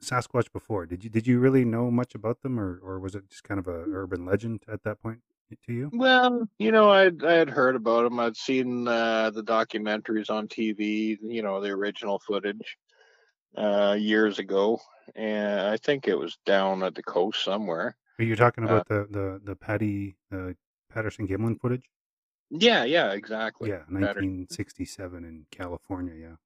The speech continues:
Speaker 1: yeah.
Speaker 2: Yeah, okay, yeah. And, uh, you know, I seen that, and, uh, the, the few people I talked to, I got to know a few natives down near Bella Coola that grew up or near there, and they swear that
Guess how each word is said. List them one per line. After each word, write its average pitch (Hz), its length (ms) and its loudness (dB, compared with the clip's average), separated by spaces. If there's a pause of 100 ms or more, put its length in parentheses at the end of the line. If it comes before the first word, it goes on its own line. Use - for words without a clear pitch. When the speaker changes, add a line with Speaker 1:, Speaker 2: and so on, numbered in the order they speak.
(100)
Speaker 1:
yeah. 85 60 -18 (640)
Speaker 2:
Yeah, 139 340 4
okay, 87 340 -6
yeah. 92 160 -4 (600)
And, 101 440 -4
uh, 95 880 2
you 104 140 -4
know, 101 100 -2
I 104 100 0
seen 113 300 -2
that, 104 280 0
and, 98 140 -16
uh, 95 460 -2 (520)
the, 123 340 2
the 135 160 -2
few 165 200 4
people 143 300 2
I 131 140 4
talked 117 360 0
to, 127 300 2
I 117 200 2
got 113 220 -2
to - 100 -12
know 117 140 -2
a 110 60 -4
few 117 220 -4
natives 110 500 0
down 104 300 -2
near 101 160 -4
Bella 101 280 2
Coola 101 480 0 (600)
that 107 120 -2
grew 104 260 4
up 104 140 2 (280)
or 98 240 -8
near 110 280 -2
there, 98 360 2
and 101 240 -2
they 117 200 0
swear 113 600 0
that 101 240 -4